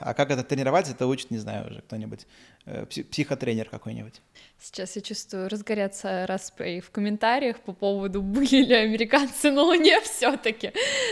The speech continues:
Speaker 1: Пусть разгораются. И я логикой, э, больше пользуюсь, чем они, кто утверждает, что и есть даже, понимаешь, вот есть, э, история с,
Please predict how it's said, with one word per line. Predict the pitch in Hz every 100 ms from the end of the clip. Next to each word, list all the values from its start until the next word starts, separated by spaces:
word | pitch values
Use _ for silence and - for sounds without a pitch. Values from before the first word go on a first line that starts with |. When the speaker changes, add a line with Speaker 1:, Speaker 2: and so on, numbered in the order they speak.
| 392
Speaker 1:
Пусть | 165 147 131
разгораются. | 123 131 120 110 104 - - 117
И | - - 135
я | 156 135
логикой, | 131 117 120 110 107 _
э, | 113 113 113 -
больше | 123 120 -
пользуюсь, | - 156 127
чем | - 117
они, | 117 107 - - - -
кто | - 117 113
утверждает, | 113 113 110 127 127
что | 123 - 117 - - - - -
и | 139 -
есть | 160 196 147
даже, | 180 180 151 170 160 147
понимаешь, | 156 156 185 131
вот | -
есть, | 139 135 - 135
э, | 127 123 120 120
история | 120 - 165 156 123
с, | - - 123 120